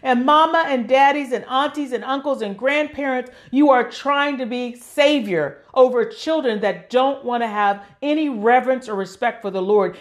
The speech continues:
And they have said, "When it comes to God, I choose mammon. And I despise and I hate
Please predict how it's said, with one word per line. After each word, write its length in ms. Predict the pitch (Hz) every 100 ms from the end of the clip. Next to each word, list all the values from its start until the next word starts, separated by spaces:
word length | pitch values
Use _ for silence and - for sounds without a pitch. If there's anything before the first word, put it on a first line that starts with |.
| -
And 160 | 214
they 140 | 220 247
have 160 | 214
said, 520 | - - 294 202 175 -
"When 180 | 208 220
it 140 | 220
comes 320 | 220 269 277 269
to 120 | - 208
God, 720 | 170 269 277 226 165 147 160 _ _ _
I 320 | 240 262 269
choose 500 | 262 - 240 233 220
mammon. 640 | 175 170 214 196 151 120 - _ _ _ _ _ _ -
And 140 | 226 214
I 220 | 277 294
despise 1040 | 254 220 - - _ 285 285 247 180 156 156
and 140 | 233
I 200 | 202 185
hate 580 | 175 - 247 240 - -